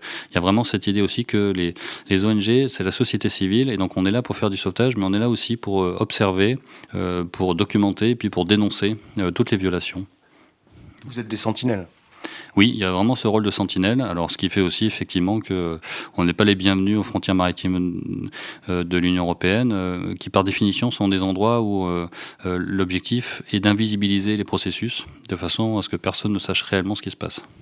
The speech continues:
Speaker 2: Oui, Arnaud, donc là, on a parlé de la Méditerranée. La Manche est peut-être, euh, plus facile, euh, donc, euh, à gérer ?
Speaker 1: Alors tout à fait, dans la mesure où la Manche c'est quand même beaucoup plus petit, on n'est pas dans les eaux internationales, on est vraiment entre la France et l'Angleterre.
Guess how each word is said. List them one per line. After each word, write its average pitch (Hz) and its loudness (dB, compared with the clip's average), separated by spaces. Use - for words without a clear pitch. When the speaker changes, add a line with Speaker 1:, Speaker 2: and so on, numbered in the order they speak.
Speaker 2:
Oui, 117 4
Arnaud, 110 -2
donc 104 -4
là, 92 -6
on 95 -12
a 92 -4
parlé 98 -4
de 98 -6
la 95 0
Méditerranée. 101 -4
La 113 -2
Manche 120 -4
est 117 -8
peut-être, 107 -6
euh, 104 -2
plus 107 -8
facile, 151 -2
euh, 107 -2
donc, 107 -8
euh, 101 -4
à 101 -2
gérer ? 117 -2
Speaker 1:
Alors 101 2
tout - 0
à 113 4
fait, 135 2
dans 117 2
la 107 4
mesure 104 0
où - 2
la 101 2
Manche 107 -2
c'est - -4
quand 95 -2
même 92 0
beaucoup 92 -2
plus 90 0
petit, 127 0
on 101 0
n'est 95 -2
pas 110 0
dans 107 2
les 98 0
eaux 95 -2
internationales, 98 -4
on 95 -2
est 92 -2
vraiment 98 0
entre - -8
la 87 -4
France 110 -4
et 101 -4
l'Angleterre. 92 -2